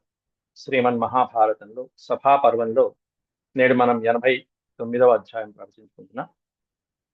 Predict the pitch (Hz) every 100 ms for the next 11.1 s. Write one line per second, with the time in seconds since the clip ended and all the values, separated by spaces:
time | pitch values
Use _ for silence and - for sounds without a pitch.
0 | _ 110 107 117 - 110 117 127 147 101
1 | - _ _ _ _ _ 117 117 - -
2 | 104 107 101 _ _ _ _ _ _ _
3 | _ _ _ _ _ _ _ _ _ _
4 | _ - 139 180 110 127 _ _ _ _
5 | _ _ _ _ _ - 120 117 147 185
6 | 170 165 175 - _ _ _ _ - 120
7 | 120 131 147 151 156 165 143 131 135 -
8 | 147 151 123 120 113 110 120 120 101 104
9 | - 104 - _ _ _ _ _ _ _
10 | _ _ _ _ _ - 131 156 160 175